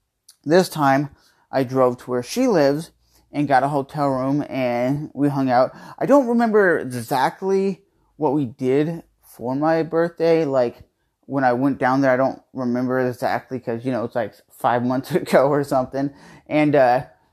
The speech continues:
I remember, uh, we hung out, we had a great time. I remember we walked around through the downtown area, and I was making a comment that it was so hot, it's not even funny,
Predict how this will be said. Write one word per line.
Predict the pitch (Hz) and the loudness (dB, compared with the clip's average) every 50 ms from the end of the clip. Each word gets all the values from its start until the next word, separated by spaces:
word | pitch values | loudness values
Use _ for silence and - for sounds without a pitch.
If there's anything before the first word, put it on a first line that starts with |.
| _ _ - | _ _ -4
I | - 147 | 0 0
remember, | 151 151 156 151 147 147 135 | 2 2 2 2 2 2 4
uh, | 104 143 143 131 120 127 135 - _ _ _ | 4 6 6 6 4 2 0 -6 _ _ _
we | - 131 139 | -12 -10 -8
hung | 139 147 151 147 | -4 -4 -2 2
out, | 135 131 147 131 | 2 2 2 2
we | 131 151 147 | 0 -2 -4
had | 143 120 117 | -2 -4 -4
a | 110 | -4
great | - - 123 131 139 - | -6 -6 -4 -4 -4 -4
time. | - 151 139 127 131 135 | -6 -4 -2 -2 -2 0
I | 87 123 | 2 2
remember | 139 143 160 190 226 233 262 | 2 2 2 2 2 2 2
we | 240 233 202 | 2 2 2
walked | 165 170 175 190 185 - | 4 4 4 4 4 0
around | 165 147 156 151 160 165 165 143 _ | -6 -4 -2 0 0 0 -2 -4 _
through | - 151 156 156 151 | -8 -6 -4 -2 -2
the | 143 127 | -2 0
downtown | 135 135 135 139 143 143 151 147 131 - | 0 0 0 0 -2 -6 -8 -8 -8 -6
area, | - 127 139 135 117 117 120 127 131 - _ _ _ _ _ _ _ _ - | -4 -2 0 0 2 2 0 0 -2 -4 _ _ _ _ _ _ _ _ -2
and | 156 160 147 139 135 135 131 147 147 _ _ _ _ _ _ _ _ _ _ _ - | 0 2 2 2 0 0 -2 -2 -6 _ _ _ _ _ _ _ _ _ _ _ 2
I | 147 160 160 | 4 4 6
was | 156 156 143 | 4 2 -2
making | 151 165 160 160 147 - | 0 0 0 0 0 -2
a | 143 123 | -6 -6
comment | - - - 190 202 196 180 160 143 - - | -8 -8 -6 -4 -2 -2 -2 -2 -4 -4 -4
that | 143 139 131 | -2 -2 -2
it | |
was | 123 135 135 | -2 -4 -6
so | - - - 214 185 170 156 151 | -8 -8 -2 2 4 4 4 4
hot, | 143 139 170 185 185 175 165 110 - - - | 2 -2 -2 0 2 2 2 2 0 -6 -16
it's | 139 - - | -18 -14 -8
not | 170 165 160 151 | -4 -4 -2 -2
even | 151 143 127 127 113 113 _ - | -2 -2 -4 -4 -8 -10 _ -6
funny, | 208 196 165 127 123 117 113 | -4 -4 -4 -4 -6 -6 -10